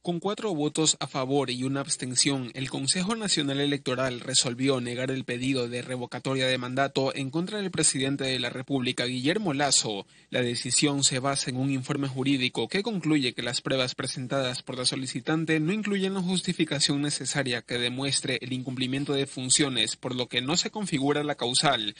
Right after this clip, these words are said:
según la presidenta del C N E, Diana Tamaint. En el análisis se destacó que el plan de trabajo del gobierno está previsto para cumplirse en un periodo de cuatro años,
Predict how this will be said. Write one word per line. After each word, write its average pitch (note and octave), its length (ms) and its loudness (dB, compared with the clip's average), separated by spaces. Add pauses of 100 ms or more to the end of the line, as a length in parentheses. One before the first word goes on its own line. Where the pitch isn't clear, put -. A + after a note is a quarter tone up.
(160)
según C3+ 360 2
la C3 80 -2
presidenta C3+ 560 2
del A#2+ 180 2
C D3 140 2
N C3+ 340 2
E, C#3+ 60 -2
Diana F3 320 2
Tamaint. B2+ 640 0 (540)
En C#3 120 2
el B2 140 4
análisis C3 680 2
se - 160 -2
destacó B2+ 560 2
que C3+ 80 -4
el B2 120 -2
plan C#3+ 220 0
de C#3 120 2
trabajo C3+ 500 0
del B2+ 140 2
gobierno C3 480 2
está A#2+ 220 0
previsto D#3+ 500 2
para B2 220 0
cumplirse C3 840 0
en B2+ 140 -2
un C#3 100 0
periodo B2+ 520 2
de A#2+ 100 -2
cuatro C3 340 2
años, D#3 400 2